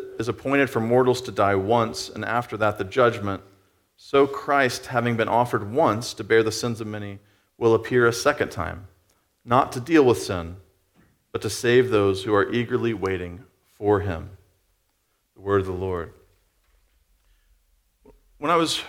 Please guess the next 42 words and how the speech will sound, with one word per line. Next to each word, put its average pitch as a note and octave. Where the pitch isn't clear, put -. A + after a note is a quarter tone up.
reading G#3
through F3
this C3
text, C3+
I B2+
was A#2+
struck -
by C3
several D3
things, G#2
but, C3+
but C3+
so A#3
much A3
of D#3+
it C#3+
is A#2+
about A2
presence, -
about -
Christ G#2+
having F2+
come D3+
and, G2
and G#2+
where A#2+
he's G#2+
going D#3+
and A2
when A#2+
he A2+
comes F#2
back D3+
and, F#2+
and A#2
what -
Christ's A#2+
presence A2
brings A#2+
along G2+
the F2+
way. F2+